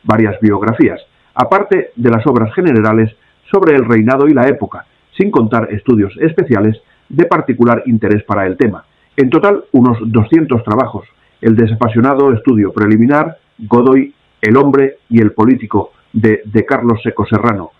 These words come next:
al frente de las memorias del Príncipe de la Paz, que figura en la Biblioteca de Autores Españoles,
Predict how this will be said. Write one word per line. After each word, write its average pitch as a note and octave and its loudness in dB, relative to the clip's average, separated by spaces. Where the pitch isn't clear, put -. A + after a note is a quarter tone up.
al A2 -2
frente E3+ 0
de D#3+ 2
las G#2+ 0
memorias A2+ 2
del G2 -4
Príncipe G2+ -4
de G#2 0
la A2 0
Paz, C#3+ -2
que B2+ 0
figura C#3 2
en A2 0
la G#2 0
Biblioteca G#2 0
de G#2 2
Autores G2 -4
Españoles, B2 0